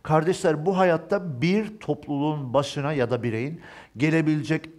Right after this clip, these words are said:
en kötü şey Rabbin karşısına geçmektir. Hele hele savaşta.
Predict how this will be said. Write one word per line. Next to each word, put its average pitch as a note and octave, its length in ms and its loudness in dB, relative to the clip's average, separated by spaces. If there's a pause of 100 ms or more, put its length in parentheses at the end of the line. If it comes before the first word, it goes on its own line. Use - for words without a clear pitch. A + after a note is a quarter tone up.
en D4+ 420 4
kötü F3+ 360 -4
şey A3 480 -2 (360)
Rabbin C#3 480 2
karşısına B2+ 600 -2
geçmektir. G2+ 720 -12 (180)
Hele B2+ 340 -2
hele A2 140 -6
savaşta. - 560 -12